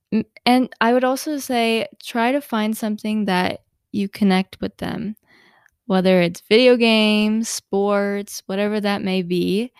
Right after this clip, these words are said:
connect with them. Like, me and Jacob, <laughs> we play video games a lot, like, on the Xbox or Wii U. And I think that helped our relationship grow. And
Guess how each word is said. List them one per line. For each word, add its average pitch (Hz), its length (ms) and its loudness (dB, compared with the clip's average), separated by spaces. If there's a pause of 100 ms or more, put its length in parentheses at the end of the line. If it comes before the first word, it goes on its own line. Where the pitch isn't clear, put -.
(320)
connect 262 380 -2
with 220 160 -4
them. 170 280 -6
Like, 180 300 -2 (640)
me 226 160 4
and 269 120 6
Jacob, 202 520 4
<laughs> - 0 -
we 226 440 6
play 208 300 2
video 190 380 4
games 165 380 -2
a 165 80 -2
lot, 160 320 -2
like, 160 240 -6
on 170 120 -6
the 170 160 -8
Xbox 170 920 -6
or 165 220 -4
Wii 175 280 -6
U. 175 520 2 (500)
And 196 160 4
I 196 100 6
think 220 280 2
that 196 340 4 (220)
helped - 500 -2
our 180 520 2 (1120)
relationship 202 880 2 (140)
grow. 185 600 2 (120)
And 190 420 2